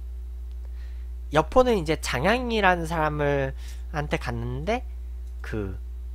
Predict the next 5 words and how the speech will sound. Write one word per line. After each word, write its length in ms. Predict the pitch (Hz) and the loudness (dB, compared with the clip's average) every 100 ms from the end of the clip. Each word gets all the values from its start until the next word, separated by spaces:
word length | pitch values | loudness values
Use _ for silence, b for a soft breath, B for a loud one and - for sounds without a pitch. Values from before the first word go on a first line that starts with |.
| - - - - - - - - - - - - - - - - - - - - - - - - - | -8 -8 -8 -8 -8 -8 -8 -8 -8 -8 -8 -8 -8 -8 -8 -8 -8 -8 -8 -8 -8 -8 -8 -8 -8
그 220 | - 160 160 | -2 0 2
과정에서 500 | 135 123 131 123 127 | 2 2 2 0 -4
장막이라는 760 | - 120 139 214 277 240 160 | -2 -2 2 6 6 6 2
사람한테 420 | 123 113 92 - - | 0 -4 -4 -6 -8
들러요. 280 | - - | -10 -10